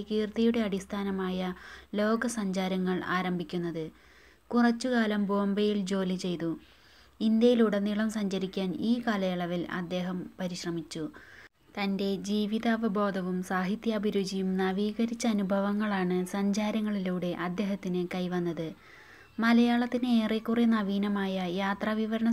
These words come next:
സാഹിത്യ ശാഖയ്ക്ക് അദ്ദേഹത്തിൻ്റെ സംഭാവനകൾ വളരെ വിലപ്പെട്ടതാണ്. കോഴിക്കോട് സാമൂതിരി കോളേജ് മാഗസീനിൽ വന്ന രാജനീതി എന്ന കഥയായിരുന്നു ആദ്യം പ്രസിദ്ധീകരിച്ച കഥ.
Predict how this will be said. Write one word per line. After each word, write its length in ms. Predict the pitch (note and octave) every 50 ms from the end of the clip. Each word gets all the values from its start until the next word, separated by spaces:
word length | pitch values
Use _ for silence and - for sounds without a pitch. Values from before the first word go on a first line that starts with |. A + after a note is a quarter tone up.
| A#3
സാഹിത്യ 420 | A#3 G#3+ G3+ G3 F#3+ G3+ - - A3 -
ശാഖയ്ക്ക് 580 | A3 G3+ F#3+ F#3+ F#3+ G3 F#3 F3+ - F#3 F#3 F3+ E3+ F3+ - - G3 F#3+
അദ്ദേഹത്തിൻ്റെ 560 | G3 F3+ F3 G#3+ G3+ A3+ A#3 A#3+ A3+ A3+ B3 B3 -
സംഭാവനകൾ 640 | A#3+ G#3+ G3+ G3 G3 F#3+ F#3+ F#3+ F#3+ F#3+ F#3 F#3 F#3 F#3+ F#3+
വളരെ 300 | F#3+ F#3+ F#3+ F#3+ G#3 G#3+ G#3
വിലപ്പെട്ടതാണ്. 720 | G#3+ F#3+ F#3 F3+ - F#3 F3+ - F3+ E3+ E3 E3 D#3+ D#3+ D#3+ E3 E3 - -
കോഴിക്കോട് 580 | A3+ A3+ A#3 A#3 A#3 A#3+ A#3 - A#3 A3 G#3 G#3+ G#3 G3+
സാമൂതിരി 520 | - A3+ G#3+ A3 A3 A3+ A3+ A3 A#3 A#3+ A#3+ -
കോളേജ് 360 | A#3+ A#3+ A#3 A#3 A3+ A3+ A3+ A3
മാഗസീനിൽ 580 | G#3 G3 F#3+ G3 G3 G3 - G3+ G3+ G3+ G#3 G3+ F#3+
വന്ന 240 | F#3+ F#3 F#3 F#3 F3+ F3+ F#3 F#3+
രാജനീതി 600 | G3 G3 G3 G3 A3+ A3+ A3 A3+ A3+ A3+ A3+ A3+ A3+
എന്ന 140 | G#3+ G#3 G#3+ G#3 -
കഥയായിരുന്നു 640 | G3+ F3+ E3+ F#3+ G3+ G3 F#3+ F3+ F3 F3+ F3 F3 F3+ F3+ - - F#3+
ആദ്യം 260 | G3+ G3+ F#3+ A#3 A#3 A#3
പ്രസിദ്ധീകരിച്ച 680 | A#3 G#3+ - - F#3+ F3 F#3+ F#3 F#3+ F#3 F#3 F3+ - G3 F#3+ F3+
കഥ. 160 | F3 D#3+ D#3+